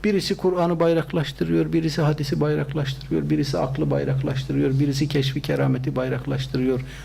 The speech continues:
Ortada ehli sünnet vel cemaat itikadı, usulü din, usulü fıkıh yok.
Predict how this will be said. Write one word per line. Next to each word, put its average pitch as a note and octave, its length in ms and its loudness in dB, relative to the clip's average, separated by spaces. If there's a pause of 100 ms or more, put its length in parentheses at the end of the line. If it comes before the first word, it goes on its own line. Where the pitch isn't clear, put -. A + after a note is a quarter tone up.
(200)
Ortada G#3+ 720 6 (680)
ehli E3+ 280 4
sünnet E3+ 460 2
vel D#3 180 6
cemaat D3+ 520 4
itikadı, C3 920 2
usulü B2 560 0
din, D#3 140 4
usulü C3+ 420 2
fıkıh A2+ 380 -2
yok. F3 320 2